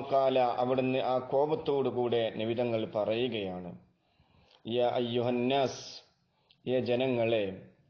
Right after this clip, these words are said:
ഇന്ന മിൻകും മുനഫിരീന, തീർച്ചയായും നിങ്ങളുടെ കൂട്ടത്തിലുണ്ട്, മുനഫിരീങ്ങളുണ്ട്, ചില വെറുപ്പിക്കുന്ന ആൾക്കാരുണ്ട്."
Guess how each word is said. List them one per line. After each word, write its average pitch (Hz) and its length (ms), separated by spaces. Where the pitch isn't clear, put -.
ഇന്ന 165 320
മിൻകും 175 540
മുനഫിരീന, 143 1080
തീർച്ചയായും 190 640
നിങ്ങളുടെ 175 420
കൂട്ടത്തിലുണ്ട്, 165 760
മുനഫിരീങ്ങളുണ്ട്, 151 1120
ചില 147 160
വെറുപ്പിക്കുന്ന 165 720
ആൾക്കാരുണ്ട്." 135 1000